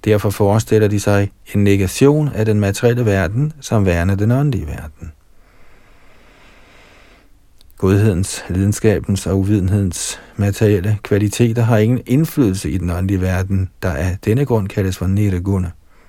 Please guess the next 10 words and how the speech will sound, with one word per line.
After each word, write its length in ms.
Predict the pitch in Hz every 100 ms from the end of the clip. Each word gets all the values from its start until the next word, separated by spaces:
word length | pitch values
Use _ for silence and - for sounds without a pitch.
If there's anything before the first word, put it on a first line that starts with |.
| -
Ligesom 280 | 131 135 143
Bhagavad 320 | 135 131 127
Gita 280 | 127 147 147
tydeligt 380 | 120 110 117 110
henviser 380 | 90 98 - 98
til, 260 | - 123 101 - - - - - - - - -
Traigunya 640 | 101 95 98 117 139 135 -
Vishaya 800 | 92 95 - 98 95 98 95 85
Veda 440 | 90 87 87 117 123 - - - - -
Nistraigunyao 1300 | 147 - - - 85 85 85 87 92 98 117 123